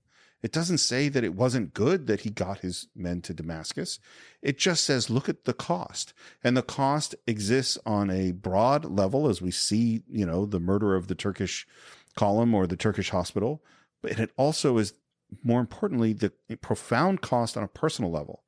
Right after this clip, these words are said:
And that, and this relates again to, you know, as you said, John, many times, every time you look at a film, you can look at it with new eyes. And now looking at, I think about soldiers who come back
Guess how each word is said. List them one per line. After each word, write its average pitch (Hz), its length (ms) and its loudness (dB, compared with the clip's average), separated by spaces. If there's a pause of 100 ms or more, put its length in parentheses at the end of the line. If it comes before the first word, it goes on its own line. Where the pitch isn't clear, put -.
(440)
And 110 540 2
that, 104 340 2 (360)
and 110 200 0
this 135 180 2
relates 131 320 2
again 131 420 0
to, 113 480 0 (500)
you 113 100 4
know, 113 100 4
as 101 140 0
you 156 80 4
said, 135 180 0
John, 113 220 2
many 110 160 2
times, 156 420 0
every 127 140 2
time 135 120 -2
you 120 80 2
look 117 140 0
at 107 80 4
a 90 40 0
film, 151 200 0
you 101 100 2
can 101 140 0
look 98 160 0
at 92 80 0
it 85 180 0
with 95 180 -6
new 95 180 2
eyes. 113 260 0
And 90 140 -2
now 117 180 4
looking 110 320 2
at, 95 220 2
I 101 80 -4
think 113 260 -2
about 87 400 0 (400)
soldiers 98 480 0
who 104 60 -2
come 98 220 -4
back 98 400 -4